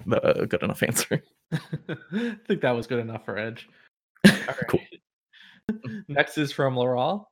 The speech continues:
Speaker 2: "Is there anything you know now that you wish you had known before starting to stream?"
Speaker 1: One thing that I wish, like, if I could go back in time and give myself advice on,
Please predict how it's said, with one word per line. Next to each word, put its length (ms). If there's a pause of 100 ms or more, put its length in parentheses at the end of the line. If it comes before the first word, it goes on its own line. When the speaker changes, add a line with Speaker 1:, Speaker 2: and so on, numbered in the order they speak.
Speaker 2:
"Is 100
there 100
anything 340
you 120
know 180
now 400
that 120
you 120
wish 320
you 80
had 100
known 200
before 420
starting 460
to 120
stream?" 360 (640)
Speaker 1:
One 300
thing 640
that 160
I 100
wish, 500 (140)
like, 200
if 100
I 100
could 140
go 100
back 260
in 80
time 300
and 200
give 140
myself 460
advice 420
on, 360